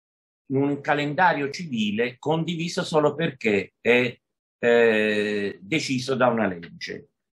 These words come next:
Mm, Filippo Focardi, nella sua <clears throat> introduzione, ricorda come siano dieci le ricorrenze,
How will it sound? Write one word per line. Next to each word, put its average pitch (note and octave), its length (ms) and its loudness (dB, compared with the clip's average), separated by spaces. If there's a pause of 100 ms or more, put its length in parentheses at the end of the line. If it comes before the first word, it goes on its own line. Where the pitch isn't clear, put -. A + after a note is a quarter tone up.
(260)
Mm, C3+ 220 -4
Filippo E3+ 420 2
Focardi, C3+ 920 4
nella A#2+ 280 0
sua D#3 580 2
<clears throat> - 340 -2
introduzione, E3 1200 0 (300)
ricorda C#3 720 2
come D3 380 2
siano D3+ 640 -4 (180)
dieci C3+ 580 2
le A2 120 0
ricorrenze, A#2+ 1200 -2